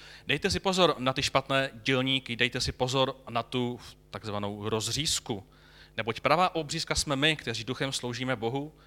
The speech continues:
chlubíme se Kristem Ježíše a nedáme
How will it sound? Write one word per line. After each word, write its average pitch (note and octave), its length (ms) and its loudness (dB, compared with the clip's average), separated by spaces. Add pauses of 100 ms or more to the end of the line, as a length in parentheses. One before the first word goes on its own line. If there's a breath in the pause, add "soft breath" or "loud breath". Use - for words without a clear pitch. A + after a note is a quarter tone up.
(280 loud breath)
chlubíme F3+ 380 0
se F3+ 120 2
Kristem C3+ 480 0
Ježíše C#3 460 -2
a A2 160 -4
nedáme B2 960 0